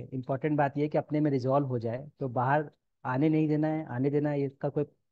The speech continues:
फर्क ही नहीं है। एक बार resolve हो गया तो फिर बाहर तो आने की संभावना ही नहीं है। तो जो अंदर है वही बाहर आता है। तो इसलिए अपने में उसको resolve करना important बात है, क्योंकि अपना damage तो हो ही रहा है, संस्कारों के रूप में भी और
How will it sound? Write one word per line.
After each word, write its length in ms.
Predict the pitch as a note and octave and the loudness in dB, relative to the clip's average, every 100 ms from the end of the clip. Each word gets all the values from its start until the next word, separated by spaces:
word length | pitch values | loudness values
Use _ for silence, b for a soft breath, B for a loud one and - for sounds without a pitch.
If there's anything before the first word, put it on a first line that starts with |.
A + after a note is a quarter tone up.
| _ _ - | _ _ -4
फर्क 160 | B2+ C#3+ | -2 -2
ही 60 | |
नहीं 160 | C3 G#2+ | -2 -4
है। 100 | A2 _ | -12 _
एक 140 | C3 C3 | -4 -2
बार 120 | C3+ | 0
resolve 340 | B2 C#3+ D#3+ | 2 2 4
हो 80 | D3+ | 4
गया 200 | D3+ D#3+ - _ _ _ _ _ _ _ | 4 2 -2 _ _ _ _ _ _ _
तो 60 | D#3 | 4
फिर 120 | D#3+ | 4
बाहर 240 | C#3+ C#3 C#3 | 6 4 4
तो 120 | D#3+ | 2
आने 160 | C#3 C#3+ | 2 0
की 60 | |
संभावना 400 | C#3+ C3+ A#2+ A2 | -2 -4 -2 -4
ही 60 | A2+ | -4
नहीं 180 | A2 A2+ | -4 -8
है। 60 | - _ _ _ _ _ _ _ _ - | -12 _ _ _ _ _ _ _ _ -10
तो 60 | C3 | -2
जो 160 | D3+ | 0
अंदर 320 | D3+ D3+ E3 F#3 | 0 2 6 6
है 60 | |
वही 180 | E3+ E3+ | 6 6
बाहर 200 | D3 C3 | 4 0
आता 220 | A2 A2 | -4 -8
है। 100 | G#2+ - _ _ _ _ _ _ _ _ _ _ _ _ _ _ A2 - | -12 -16 _ _ _ _ _ _ _ _ _ _ _ _ _ _ -10 -2
तो 60 | |
इसलिए 300 | D#3 E3 F3+ | 0 6 8
अपने 300 | F#3 D3 F3+ | 8 6 0
में 100 | G3 | 2
उसको 220 | G3 G3 F#3+ | 2 2 2
resolve 300 | E3+ E3 E3+ | 6 6 4
करना 200 | E3+ E3 | 2 0
important 380 | D3 - C#3+ B2 | 0 -2 -2 -2
बात 160 | G#2+ | -6
है, 80 | G#2+ | -10
क्योंकि 200 | B2 C3+ | -4 -2
अपना 220 | C#3 D3+ | 0 0
damage 320 | C#3+ C#3+ D3 | 0 0 -2
तो 80 | D3 | -2
हो 60 | C3 | -2
ही 80 | B2+ | -4
रहा 100 | F#2+ | -6
है, 80 | F#2+ _ _ _ _ | -16 _ _ _ _
संस्कारों 460 | C3 B2+ C#3 C3+ | -8 -6 -2 -2
के 100 | D#3 | 0
रूप 200 | D#3+ D#3 | -2 -2
में 80 | D#3+ | -4
भी 140 | D#3 F3 | -4 -6
और 260 | B2+ B2 | -6 -8